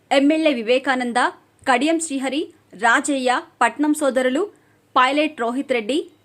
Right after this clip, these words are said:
తీర్మార్ మల్లన్న, సరితా తిరుపతయ్య, జానారెడ్డి కొడుకు రఘువీరెడ్డి, రేవంత్ రెడ్డితో పాటు ఆయన కుటుంబ సభ్యులు, ముఖ్య అనుచరులు, ఆర్ఎస్ ప్రవీణ్ కుమార్, ఎమ్మెల్యేలు కవ్వంపల్లి,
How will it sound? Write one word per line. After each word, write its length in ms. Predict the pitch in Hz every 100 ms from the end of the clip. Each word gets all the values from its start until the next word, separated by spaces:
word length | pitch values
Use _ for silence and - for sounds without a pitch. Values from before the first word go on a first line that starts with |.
| _
తీర్మార్ 420 | 294 294 294 285 233
మల్లన్న, 440 | 202 226 226 254 359 - _ _
సరితా 420 | - 269 285 330 320
తిరుపతయ్య, 680 | 302 247 247 247 233 240 359 - _
జానారెడ్డి 600 | 196 269 277 330 302 240
కొడుకు 360 | 269 247 247 294 254
రఘువీరెడ్డి, 600 | 220 254 269 240 208 339 - _ _ _
రేవంత్ 400 | 233 294 339 320
రెడ్డితో 280 | 277 262 247
పాటు 480 | 220 214 226 330 - -
ఆయన 160 | 233 247 247
కుటుంబ 280 | 233 302 294
సభ్యులు, 440 | 302 220 262 240 381 - 214
ముఖ్య 360 | 233 254 320 -
అనుచరులు, 440 | 226 240 262 247 359 - _ _ _
ఆర్ఎస్ 360 | 233 269 339 339
ప్రవీణ్ 300 | 277 220 262 254
కుమార్, 260 | 240 254 349 _ _ _
ఎమ్మెల్యేలు 580 | 262 269 339 320 277 262 339 - -
కవ్వంపల్లి, 600 | 247 226 262 262 240